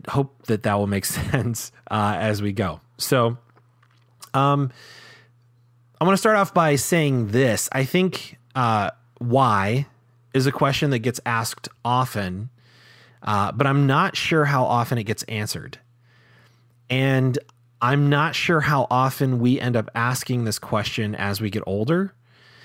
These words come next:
Um, I, I feel like it ends up being less and less, uh, as we grow older. We start accepting things just sort of at face value more and more.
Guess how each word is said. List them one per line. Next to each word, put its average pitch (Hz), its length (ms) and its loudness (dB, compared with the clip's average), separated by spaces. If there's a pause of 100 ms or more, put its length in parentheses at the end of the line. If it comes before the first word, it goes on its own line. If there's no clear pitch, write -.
(340)
Um, 101 760 0 (880)
I, 113 160 -2 (100)
I 107 100 -6
feel 120 200 2
like 120 160 2
it 113 140 -2 (380)
ends 117 180 -2
up 107 100 -2
being 113 220 0
less 123 280 0
and 117 140 -2
less, 120 460 -4 (280)
uh, 101 240 0
as 104 180 -4
we 107 100 -4
grow 104 220 -4
older. 117 340 -2
We 101 100 -6
start 98 220 -6
accepting 98 460 -10
things 98 340 -8
just - 300 -10
sort 98 240 -4
of 92 100 -8
at 80 100 -10
face 95 220 -8
value 98 440 -2
more 120 240 -2
and 120 100 -2
more. 139 300 0